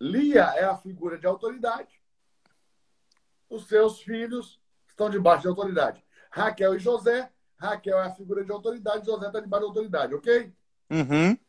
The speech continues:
Speaker 1: Verso três. Jacó passou diante deles, inclinou em terra sete vezes e chegou seu irmão.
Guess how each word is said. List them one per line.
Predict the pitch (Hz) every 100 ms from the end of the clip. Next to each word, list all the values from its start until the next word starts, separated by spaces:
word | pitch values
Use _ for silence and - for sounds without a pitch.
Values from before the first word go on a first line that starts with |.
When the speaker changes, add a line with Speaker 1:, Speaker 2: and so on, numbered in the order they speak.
| _
Speaker 1:
Verso | 247 247 247
três. | 190 180 165
Jacó | 226 226 233
passou | - - 196 190
diante | 196 202 220
deles, | 233 247 220 190
inclinou | 214 196 185 180
em | 180
terra | 175 165 165
sete | 196 190
vezes | 190 208 208 190
e | 185
chegou | 214 185 185
seu | 208
irmão. | 202 165 143 143